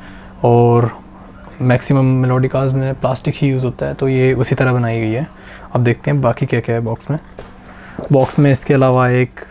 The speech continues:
mouthpiece जो कि हमारे, अ, एयर ब्लो करने के लिए होता है डायरेक्ट। ये हमारा मेलोडिका वाला पार्ट है जहाँ इसे plug in करना है और यहाँ पे है हमारा वो पार्ट जिसको हम mouth पे यूज़ करेंगे।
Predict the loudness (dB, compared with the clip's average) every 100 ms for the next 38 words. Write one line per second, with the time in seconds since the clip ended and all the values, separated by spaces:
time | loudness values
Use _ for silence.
0 | -20 -20 -20 -8 0 0 0 0 -2 -4
1 | -8 -18 -12 -2 -2 0 2 2 2 0
2 | -2 -6 -14 -20 -20 -10 -4 -2 -2 -4
3 | -8 -10 -4 0 0 0 -4 -10 -18 0
4 | 2 4 4 4 4 4 2 0 0 -4
5 | -6 -10 -20 -20 -18 -12 -6 0 2 0
6 | -4 -12 -20 -20 -4 0 2 2 2 2
7 | 0 -2 0 0 -2 -2 -2 -2 -2 -2
8 | -4 -4 -6 -4 -4 -2 -2 -2 -2 -4
9 | -8 -8 -4 -4 -2 -4 -2 -4 -4 -6
10 | -6 -8 -8 -12 -20 -20 -6 -4 -2 -2
11 | -2 -4 -4 -4 -2 0 0 0 -2 -2
12 | -2 0 -2 -2 -2